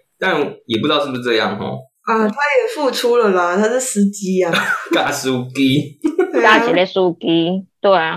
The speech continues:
Speaker 3: 因为我不知道说就是 Airbnb 的政策后来有没有去改变，因为我那时候有一次是必须要更换日期，但是就是叮叮被打，所以就是虽然 Airbnb 可以省钱，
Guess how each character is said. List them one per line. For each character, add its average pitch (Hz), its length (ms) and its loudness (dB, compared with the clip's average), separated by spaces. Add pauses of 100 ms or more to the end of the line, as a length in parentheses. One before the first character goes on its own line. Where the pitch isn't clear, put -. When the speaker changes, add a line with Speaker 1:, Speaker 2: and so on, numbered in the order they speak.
Speaker 3:
因 339 120 0
为 339 80 6
我 208 120 8
不 262 160 2
知 240 100 4
道 247 220 8
说 214 400 2
就 214 100 -6
是 202 340 -2
Airbnb 180 840 2
的 - 340 0
政 180 180 4
策 170 160 2
后 185 160 2
来 151 140 2
有 143 60 -12
没 156 80 -10
有 170 60 -8
去 185 200 -8
改 - 240 0
变， 190 160 4
因 247 40 6
为 240 80 6
我 190 80 4
那 214 140 2
时 214 140 -4
候 185 280 2
有 165 180 0
一 - 20 -6
次 196 200 -6
是 185 440 2
必 226 120 6
须 196 140 2
要 185 180 4
更 170 220 -8
换 165 240 0
日 175 160 6
期， - 320 -10 (300)
但 180 120 0
是 175 140 -4
就 180 160 4
是 175 300 -4 (320)
叮 247 160 4
叮 262 340 4 (460)
被 185 180 6
打， - 300 2
所 285 160 6
以 262 80 4
就 277 200 4
是 269 300 4 (300)
虽 302 400 8
然 196 400 4 (160)
Airbnb 208 580 4
可 190 60 -2
以 165 60 0
省 - 280 -2
钱， - 200 -2